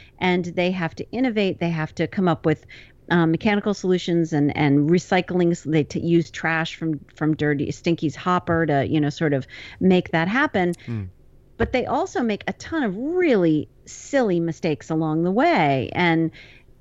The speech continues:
Speaker 1: through sort of experiencing those mistakes and supporting each other through those mistakes, they realize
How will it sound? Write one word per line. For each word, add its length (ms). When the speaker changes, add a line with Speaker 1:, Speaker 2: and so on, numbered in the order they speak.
Speaker 1:
through 800
sort 300
of 80
experiencing 680
those 200
mistakes 380
and 80
supporting 440
each 180
other 200
through 200
those 200
mistakes, 380
they 120
realize 480